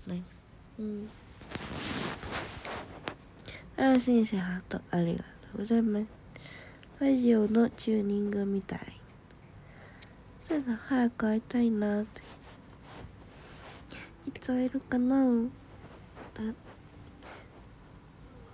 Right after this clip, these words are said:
東京遠征も早くね、決まったらいいなって思うんだけど。遠征福岡が決まってるので、よろしくお願いします。い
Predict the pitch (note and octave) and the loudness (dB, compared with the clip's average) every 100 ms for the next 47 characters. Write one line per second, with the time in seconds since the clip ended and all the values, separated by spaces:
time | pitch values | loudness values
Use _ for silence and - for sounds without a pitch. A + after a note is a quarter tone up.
0 | - D4 C#4+ - D#4+ E4 D#4 B3+ A#3+ A#3 | -14 -8 -6 -4 -2 -2 -2 2 2 2
1 | A#3+ C4+ C4 A#3+ A3+ A3+ A3+ A3+ - A#3 | 0 -2 -4 -4 -4 0 2 0 -2 -4
2 | A3+ A#3 B3 A#3+ A3 G#3 G#3+ G3+ G3+ G#3+ | -4 -4 -2 0 0 -2 -4 -4 -6 -6
3 | G#3+ A3 G3+ G3 F#3+ F#3+ F3+ F3+ F#3 F3 | -6 -8 -8 -6 -6 -8 -8 -8 -8 -8
4 | E3+ - - - - - - - - - | -6 -4 -4 2 2 4 6 8 8 6
5 | - - - - - A3 G#3+ - A3 - | 8 10 10 8 -4 -2 -2 -4 -6 -6
6 | - - A#3 G#3+ - - - - G3+ G3 | -14 0 2 2 -6 -14 -14 -4 -2 -2
7 | F#3+ - G#3+ F#3+ F#3+ F#3+ - - - - | -4 -8 -10 -10 -10 -12 -18 -20 -20 -20
8 | - - - - F3+ - - G3 F#3 F#3 | -20 -20 -20 -14 -12 -12 -10 -6 -4 -4
9 | F3+ F#3+ F#3+ G3+ G3 G3+ - | -4 -8 -8 -6 -6 -6 -12